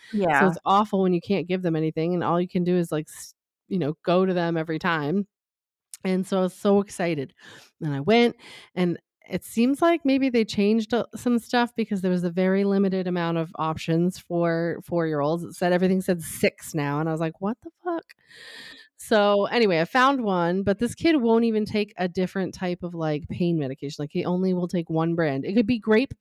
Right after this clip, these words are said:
Speaker 1: different brand, no thank you. And so I was like, "For
Speaker 2: Weird.
Speaker 1: fuck's sake." And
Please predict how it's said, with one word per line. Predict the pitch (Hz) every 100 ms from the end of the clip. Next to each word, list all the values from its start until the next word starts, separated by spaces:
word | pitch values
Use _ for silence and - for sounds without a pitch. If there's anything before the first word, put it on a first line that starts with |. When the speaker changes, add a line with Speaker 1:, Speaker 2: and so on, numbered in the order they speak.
| -
Speaker 1:
different | 208 208 190
brand, | 202 226 269 - -
no | 185 175
thank | 165 151 -
you. | - - - - - - - - -
And | 226
so | 220
I | 214
was | 208
like, | 202
"For | - 247
Speaker 2:
Weird. | 285 208 180
Speaker 1:
fuck's | 185
sake." | 160 147 151 _ _ _ _ _
And | 202 208